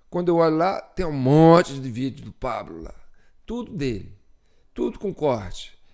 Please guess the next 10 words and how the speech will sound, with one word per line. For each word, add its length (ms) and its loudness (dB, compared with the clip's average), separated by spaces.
E 80 -6
muita 300 0
coisa 440 2
é 80 0
desinformação. 1000 -2
Muita 280 -4
coisa 460 0
é 120 -2
até 420 -2
ofensivo. 880 -4